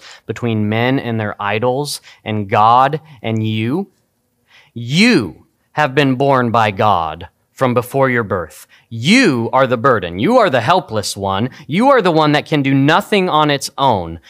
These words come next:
You are the one shaped and formed into something with meaning.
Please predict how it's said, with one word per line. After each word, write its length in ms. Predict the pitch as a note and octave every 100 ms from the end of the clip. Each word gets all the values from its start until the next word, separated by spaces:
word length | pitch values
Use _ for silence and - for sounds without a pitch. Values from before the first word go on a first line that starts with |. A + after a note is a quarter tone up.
| -
You 180 | C3+ G3+
are 100 | G#3+
the 100 | F#3
one 360 | F3 E3 D#3 D#3 -
shaped 720 | - - - F#3+ A2 - - - B2
and 220 | B2+ C3+
formed 720 | - - A3+ F3+ A2+ G2+ G#2
into 320 | - C#3+ C3+ C#3
something 560 | - E3+ F3+ E3+ D3
with 240 | A#2+ A2+ -
meaning. 600 | A2+ B2+ D#3 C#3 G2